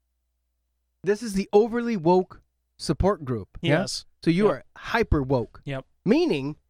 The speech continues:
Speaker 1: you understand
Speaker 2: What's going on.
Speaker 1: nuance and you understand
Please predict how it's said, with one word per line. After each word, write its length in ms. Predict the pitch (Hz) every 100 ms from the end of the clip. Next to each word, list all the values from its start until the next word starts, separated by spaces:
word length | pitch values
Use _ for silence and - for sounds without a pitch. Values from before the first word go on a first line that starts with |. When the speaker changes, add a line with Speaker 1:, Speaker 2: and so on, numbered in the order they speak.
| _ -
Speaker 1:
you 300 | 180 214 -
understand 1080 | 175 170 143 - - 170 147 107 107 113 -
Speaker 2:
What's 300 | 147 135 147
going 140 | 208
on. 280 | 240 220 214
Speaker 1:
nuance 400 | 202 196 151 - _ -
and 100 | 131
you 160 | 147 185
understand 800 | 165 147 - 139 135 131 127